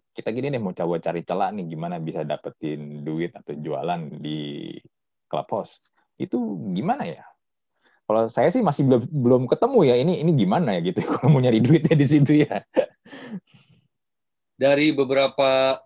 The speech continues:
Speaker 2: town hall, anyway, mereka melakukan town hall, kalau misalkan di Indonesia itu sekitar, eh, hari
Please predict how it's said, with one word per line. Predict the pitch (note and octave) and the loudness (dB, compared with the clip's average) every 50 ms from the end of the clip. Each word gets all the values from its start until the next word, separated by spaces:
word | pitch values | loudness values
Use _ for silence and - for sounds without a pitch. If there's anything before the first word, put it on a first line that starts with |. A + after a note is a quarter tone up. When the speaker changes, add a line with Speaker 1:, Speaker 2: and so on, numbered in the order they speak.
| - | -4
Speaker 2:
town | - C#3 C3+ | -2 0 0
hall, | C3 A#2+ A#2+ A#2 A#2+ C#3 - | 0 -2 -6 -6 -6 -6 -8
anyway, | - B2+ B2+ B2+ C3 C3+ C#3+ | -8 -6 -6 -4 -4 -4 -4
mereka | C#3+ C3+ A#2+ B2+ - C3+ | -4 -4 -6 -6 -8 -6
melakukan | C3 A#2+ A2+ - A#2+ A#2 A#2 | -6 -6 -8 -8 -8 -10 -8
town | A2+ A2 A2 G#2 | -8 -8 -10 -10
hall, | G#2 - A#2 B2 B2+ C3 C3 - | -10 -10 -8 -6 -6 -6 -8 -6
kalau | A2+ G#2+ A2 | -6 -6 -6
misalkan | G#2+ A2 A2 - A2+ - - A2+ G#2+ G#2 | -6 -8 -10 -12 -10 -10 -8 -8 -8 -8
di | G2+ | -10
Indonesia | G2+ G2+ G2+ G2 - - G2 | -12 -12 -14 -16 -14 -14 -12
itu | G2 G2+ - _ - C3 C3+ C3 C3+ | -12 -14 -12 _ -8 -6 -6 -6 -6
sekitar, | - - - _ _ - A2 G2 - G#2+ G#2 G#2 G#2 G#2 G#2 G#2+ - - | -8 -14 -20 _ _ -16 -16 -14 -10 -8 -6 -6 -4 -6 -6 -8 -12 -16
eh, | - - G#2+ G#2 G#2 G#2 G#2 G#2 G2+ | -14 -12 -10 -8 -8 -8 -8 -10 -12
hari | - - A#2 A#2 A2+ A#2 A#2 A2+ A2+ A2+ A2+ A2 A2+ A#2 | -10 -8 -8 -8 -6 -6 -6 -6 -6 -6 -6 -6 -8 -10